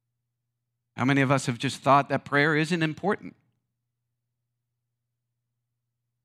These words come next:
Even, even deeper than that, and if you allow me to kind of pick at our souls a little bit, like, how many of us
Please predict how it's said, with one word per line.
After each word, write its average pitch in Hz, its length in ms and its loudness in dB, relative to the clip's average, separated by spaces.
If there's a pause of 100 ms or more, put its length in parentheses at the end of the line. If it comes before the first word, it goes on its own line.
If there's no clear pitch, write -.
(300)
Even, 170 340 2
even 175 240 0
deeper 170 220 2
than 156 140 0
that, 160 220 4
and 147 100 -2
if 127 100 -8
you 151 60 2
allow 147 180 6
me 143 120 -2
to 139 100 2
kind 147 200 0
of 120 140 -2
pick - 340 -4
at 131 240 4 (460)
our 131 140 2
souls 175 420 0
a 147 140 -4
little 131 180 0
bit, 143 240 2
like, 135 140 0
how 151 120 4
many 190 200 2
of 151 120 2
us 151 280 2